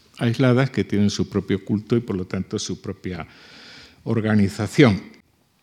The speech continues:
Los ministriles, es decir, los tañedores de instrumentos, se sitúan en el coro alto, cerca o alrededor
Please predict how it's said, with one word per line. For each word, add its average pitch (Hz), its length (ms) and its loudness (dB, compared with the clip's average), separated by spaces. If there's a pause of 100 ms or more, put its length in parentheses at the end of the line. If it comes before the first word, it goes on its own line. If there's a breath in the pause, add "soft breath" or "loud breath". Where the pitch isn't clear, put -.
(1160 loud breath)
Los 139 220 6
ministriles, 156 800 6
es 123 80 2
decir, 117 240 -2
los 113 180 0
tañedores 117 600 2
de 139 60 -2
instrumentos, 143 1000 -2
se - 180 -2
sitúan 143 400 2
en 139 140 4
el 117 180 2
coro 143 280 6
alto, 147 420 4
cerca 147 520 2
o 143 140 6
alrededor 113 680 2